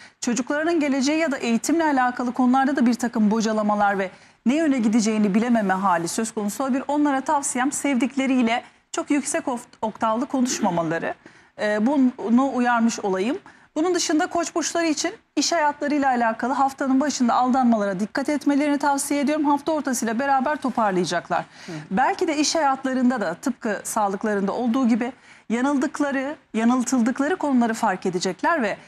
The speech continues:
Speaker 1: hafta sonuna doğru bunları iyice çözümleyip artık düzenleme şansı, imkanı da
Speaker 2: Bulacak.
Speaker 1: bulacaklar gibi gözüküyor. Hatta kariyer hayatlarıyla, iş hayatlarıyla ilgili hafta ortasından itibaren, hafta sonunda dahil güzel gelişmeler söz konusu olacak gibi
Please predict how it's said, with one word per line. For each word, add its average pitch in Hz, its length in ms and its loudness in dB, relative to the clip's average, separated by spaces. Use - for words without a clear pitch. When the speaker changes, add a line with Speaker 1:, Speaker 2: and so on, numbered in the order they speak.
Speaker 1:
hafta 262 340 -4
sonuna 254 420 2
doğru 208 260 0
bunları 233 280 4
iyice 233 280 2
çözümleyip 226 640 2
artık 220 440 0
düzenleme 226 520 4
şansı, 196 440 0
imkanı 208 520 2
da 311 180 2
Speaker 2:
Bulacak. 349 180 -4
Speaker 1:
bulacaklar 233 540 0
gibi 240 240 2
gözüküyor. 196 400 0
Hatta 220 280 0
kariyer 233 340 -2
hayatlarıyla, 190 460 -2
iş - 140 -4
hayatlarıyla 185 420 -2
ilgili 220 240 0
hafta 262 420 -2
ortasından 185 760 -2
itibaren, 165 460 -4
hafta 185 280 -4
sonunda 175 380 -4
dahil 196 340 0
güzel 262 340 2
gelişmeler 190 480 -2
söz 254 240 -6
konusu 190 340 -4
olacak 185 460 -2
gibi 277 260 0